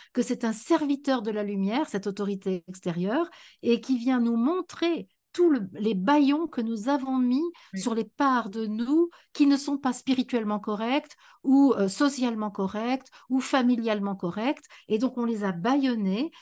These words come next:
Speaker 1: surtout depuis qu'on fait du développement personnel, où on sait qu'il faut pas montrer un certain nombre de choses, qu'il faut être toujours heureux, et cetera, et cetera.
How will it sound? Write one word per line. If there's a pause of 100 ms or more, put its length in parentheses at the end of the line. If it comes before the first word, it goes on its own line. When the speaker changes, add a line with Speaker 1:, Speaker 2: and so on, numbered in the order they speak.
(100)
Speaker 1:
surtout
depuis
qu'on
fait
du
développement
personnel,
où
on
sait
qu'il
faut
pas
montrer
un
certain
nombre
de
choses,
qu'il
faut
être
toujours
heureux,
et
cetera,
et
cetera.